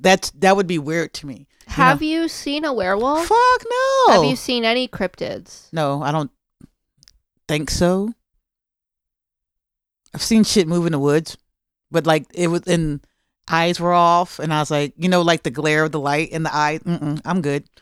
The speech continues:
Speaker 1: I don't
Speaker 2: Mm.
Speaker 1: have to go investigate. If I see you, you see me, you stay over there, and I'm here, we're good.
Speaker 2: Right.
Speaker 1: If you're outside, I'm inside.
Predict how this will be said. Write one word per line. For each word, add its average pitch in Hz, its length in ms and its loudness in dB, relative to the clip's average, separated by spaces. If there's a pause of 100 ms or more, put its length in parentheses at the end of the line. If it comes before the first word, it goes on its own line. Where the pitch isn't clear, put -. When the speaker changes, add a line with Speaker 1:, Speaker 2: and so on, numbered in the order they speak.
(100)
Speaker 1:
I 196 240 0
don't 392 100 2
Speaker 2:
Mm. 370 40 4
Speaker 1:
have 359 140 4
to 240 60 -4
go 202 180 6
investigate. 175 480 2
If 175 120 2
I 277 100 6
see 294 260 0
you, 269 140 0
you 240 220 4
see 247 280 2
me, 233 180 6
you 214 180 4
stay 220 240 4
over 202 200 4
there, 190 220 6
and 160 100 2
I'm 190 160 4
here, 214 300 2 (220)
we're 233 100 2
good. 165 300 0 (440)
Speaker 2:
Right. 185 400 -14
Speaker 1:
If 175 120 -4
you're 208 160 6
outside, 240 580 4
I'm 208 160 4
inside. 247 640 4